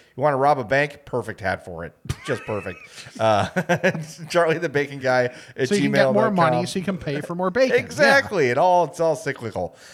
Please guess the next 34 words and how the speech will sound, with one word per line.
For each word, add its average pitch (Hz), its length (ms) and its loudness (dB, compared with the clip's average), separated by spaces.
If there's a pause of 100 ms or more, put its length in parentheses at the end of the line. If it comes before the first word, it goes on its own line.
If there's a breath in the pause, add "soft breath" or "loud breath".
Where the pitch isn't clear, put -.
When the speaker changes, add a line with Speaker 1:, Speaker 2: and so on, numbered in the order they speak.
(160 loud breath)
Speaker 1:
Uh, 135 220 6
Charlie 175 300 4
the 160 80 4
Bacon 143 240 2
Guy 135 180 6
at 120 100 0
gmail 123 340 2
dot 104 180 0
com, 151 400 0
at 135 180 0
Charlie 131 240 0
the 117 100 -4
Bacon 113 280 -6
Guy 110 260 0
on 107 60 -6
Instagram, 110 580 -8
or 101 160 -6
at 117 240 -2
C 123 400 -8
Z 110 280 -8
the 101 100 -10
Bacon 104 260 -6
Guy. 104 360 0 (480 soft breath)
on 135 300 0 (120)
Twitter. 131 480 -2 (240 loud breath)
Place 143 280 -6
your 135 100 -4
order. 123 340 -2 (260)
Get 143 160 0
what 135 140 -4
you 123 80 -2
want. 120 400 0
Stock 127 400 0
up. 120 300 0